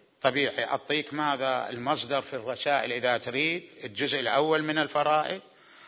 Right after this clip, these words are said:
صفحة مية وخمسة، مية وستة. الشيخ الخراساني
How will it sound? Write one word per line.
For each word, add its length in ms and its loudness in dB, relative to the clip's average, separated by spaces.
صفحة 380 4
مية 260 2
وخمسة، 480 2
مية 240 2
وستة. 500 0
الشيخ 480 0
الخراساني 1400 4